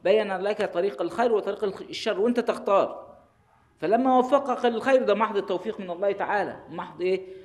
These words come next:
حسن توفيق. فقطعها، فلما فرغ منها، اللي هي ه-، هداي-، عقبة البواعث، رجع إلى الإقبال على العبادة، فلم ير عائقاً ولا شاغلاً، ووجد باعثاً وداعياً.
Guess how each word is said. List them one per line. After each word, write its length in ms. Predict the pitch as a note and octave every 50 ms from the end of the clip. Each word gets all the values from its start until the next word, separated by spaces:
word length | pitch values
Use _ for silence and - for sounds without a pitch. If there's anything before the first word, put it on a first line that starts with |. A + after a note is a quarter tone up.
| - - -
حسن 300 | G3+ G3 G3 G3 D#3+ -
توفيق. 400 | F3 D3 D3 - G#3 E3 A2+ - - - - _ _ _ _ _ _ _ _ _ _ _ _ _
فقطعها، 760 | _ A3 G#3+ - A#3 A3 A3 A3 G3+ E3+ A3 A#3 G#3 F3+ D3+ D3
فلما 460 | - - F3+ G3+ A3 A#3 A3+ A3+ G#3+
فرغ 500 | A3 - B3 B3 B3+ A#3+ A3+ G#3 G#3+ G#3+
منها، 600 | A3 A#3 B3 B3 B3+ B3+ C4 C4+ C4 C4 - B3+
اللي 180 | - C#3+ D3+ D#3+
هي 220 | E3+ F3+ F3+ E3+
ه-، 300 | D#3 D#3+ E3 C#3+ D3 D3
هداي-، 340 | D3+ D#3+ F3 F3 F3+ - C3
عقبة 460 | B2 G#2+ D3+ G3 - - E3 C#3+ C#3+ C#3+ E3+
البواعث، 420 | D3 D#3 F3 G3+ G3 A#3 A#3+ - - - - - - _ _ _ _ -
رجع 340 | F3 F#3+ F#3+ G3+ F3 E3+
إلى 240 | F#3 F#3 F#3+ F#3 F#3
الإقبال 380 | F3+ - F3 F3+ F#3 F#3+ G3 F#3+
على 200 | F3+ E3+ F3 F3+
العبادة، 540 | F3 E3 F3 G3+ G#3+ G#3+ G#3 G#3 G#3 G#3 F#3+
فلم 340 | F#3+ F3+ F3+ G3 G3+ G3
ير 180 | F#3+ G#3 G#3+ G#3
عائقاً 600 | F#3+ E3+ E3+ G#3+ A3 F#3+ F#3 G#3+ G#3+ - A#3 A3+ A3+ A#3+
ولا 180 | B3+ B3 A#3+ A3
شاغلاً، 460 | A#3+ A3 F#3 E3 D#3 C3+ A#2+ - - - - - - _ _ _ _ _ _ _ _ -
ووجد 540 | C3+ D#3 G3 G#3+ G#3+ G#3+ G3+ F#3+ F3+ E3+
باعثاً 540 | F#3 F#3+ G3 F3+ E3 A3 A3 - B3+ B3 A#3+ G#3+ G#3
وداعياً. 560 | A3+ A#3 A#3 A3+ F#3 A3 A3 G#3+ G#3+ G#3